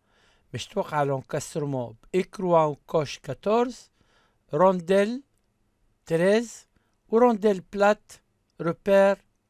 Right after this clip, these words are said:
دوز. هذه. هذا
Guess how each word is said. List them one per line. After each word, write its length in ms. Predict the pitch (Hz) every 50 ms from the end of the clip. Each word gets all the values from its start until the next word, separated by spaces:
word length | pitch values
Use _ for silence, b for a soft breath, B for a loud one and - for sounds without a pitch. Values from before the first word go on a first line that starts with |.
| _ _ -
دوز. 540 | 143 165 180 151 127 104 87 - - - _ _ _ _ _ _ _ _ _ _ _ _ _ _ _ _ _ _ _ _ _ _ _ _ _ _ _ _ -
هذه. 260 | 131 120 98 - - _ _ _ _ _ _ _ _ _ _ _ _ _ _ _ _ _ _ _ _ _ _ _ _ _ _
هذا 500 | - 123 127 131 156 170 180 190 208 226